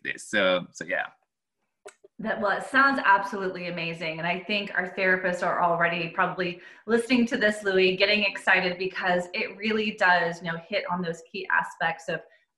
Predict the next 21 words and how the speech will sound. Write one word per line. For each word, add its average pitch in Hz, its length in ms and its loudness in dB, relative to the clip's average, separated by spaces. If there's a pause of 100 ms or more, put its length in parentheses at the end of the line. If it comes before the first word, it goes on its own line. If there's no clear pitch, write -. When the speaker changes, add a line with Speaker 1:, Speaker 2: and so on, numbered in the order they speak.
Speaker 2:
elevating 214 640 4
a 175 60 -2
service, 170 640 -2
especially 185 760 -2
around 175 320 2
the 185 120 -2
eye 170 220 0
area, 170 400 -6
but 226 380 4
most 196 180 -2
importantly, 190 480 -4
as 175 240 0
Dermalogica 170 800 -2 (300)
is 185 120 -14
known 269 240 2
for, 180 360 0
doing 202 380 -6
it, 180 380 -4 (140)
uh, 165 160 2
safe, 214 320 -2 (340)
safely 330 640 -4